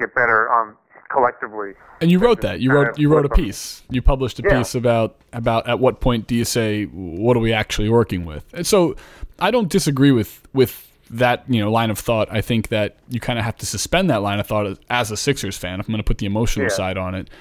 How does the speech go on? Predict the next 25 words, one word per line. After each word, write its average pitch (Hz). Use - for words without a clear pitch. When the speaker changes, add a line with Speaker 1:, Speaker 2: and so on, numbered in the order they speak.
Speaker 2:
Um, 98
but 127
I 170
will 202
Speaker 1:
Well, 170
Speaker 2:
say 151
Speaker 1:
here's 123
Speaker 2:
that 233
Speaker 1:
the 196
thing 185
about 147
Sixers 131
fans, 107
which 107
I've 113
learned, 123
is 107
that 113
Speaker 2:
<laughs> -
Tell 185
me 156
Speaker 1:
they 135
Speaker 2:
about 98
myself. 98
Yeah, 98